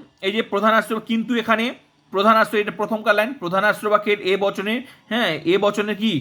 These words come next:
সাধ্য পদ দেখো ভালো করে, সাধ্য পদ অব্যাপ্য হয়েছে, এই যে অব্যাপ্য হয়েছে। ফলে ওই, ওই যুক্তিটি ভালো করে দেখো, ওই পদই অব্যাপ্য হয়েছে, ওই পদই সিদ্ধান্তের, দেখো সিদ্ধান্তের কি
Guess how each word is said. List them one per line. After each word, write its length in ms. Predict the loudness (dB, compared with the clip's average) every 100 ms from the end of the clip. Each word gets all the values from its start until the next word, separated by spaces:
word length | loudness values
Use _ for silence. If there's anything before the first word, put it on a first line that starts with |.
| -6 -16
সাধ্য 320 | 0 0 2 2
পদ 140 | 2 2
দেখো 180 | 0 0
ভালো 200 | 0 2
করে, 180 | 2 0 -2 -20 _ _ _ _ _ _ _ _ _ _ -2
সাধ্য 260 | 0 2 2
পদ 180 | 4 4
অব্যাপ্য 300 | 4 0 0
হয়েছে, 280 | -2 -2 -4 -8 _
এই 80 | -2
যে 60 | 0
অব্যাপ্য 280 | 2 0 -2
হয়েছে। 240 | -2 -4 -6 -14 0
ফলে 160 | 2 4
ওই, 240 | 6 4 4
ওই 140 | 2 2
যুক্তিটি 440 | 0 -4 -4 0
ভালো 220 | 2 2 2
করে 160 | 2
দেখো, 240 | 2 4 2 0 -12 _ _ -2
ওই 120 | -2 4
পদই 360 | 4 4 -2 -8 -14 _ _ _ _ _ _ -2
অব্যাপ্য 280 | 0 2 4
হয়েছে, 300 | 4 2 -4 -6 -16 _ _
ওই 160 | 2 4 4
পদই 260 | 4 4 0
সিদ্ধান্তের, 680 | -6 -8 0 0 2 0 0
দেখো 240 | 0 0 -4 -10 _ -8
সিদ্ধান্তের 540 | -4 0 0 2 -2 -2
কি 180 | -4